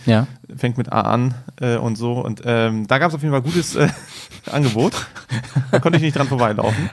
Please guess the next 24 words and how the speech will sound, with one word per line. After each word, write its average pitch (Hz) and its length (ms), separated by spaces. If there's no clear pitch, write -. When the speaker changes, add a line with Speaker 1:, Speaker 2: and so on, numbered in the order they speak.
Speaker 1:
A-Team 107 500
Whisky. 104 480
Speaker 2:
Genau. 131 220
Speaker 1:
Ja, 101 200
man 117 140
kennt 117 180
es 98 140
ja. 101 160
Was 143 100
hast 190 140
du 233 60
dir 196 40
gegönnt? 160 440
Speaker 2:
Äh, 151 300
einen 160 280
Macallan 160 840
zwölf 139 680
Double 143 320
Cask 180 520
Speaker 1:
Aha. 117 240
Speaker 2:
und 143 480
ein 131 320
Kaol 131 640
Ila. 113 580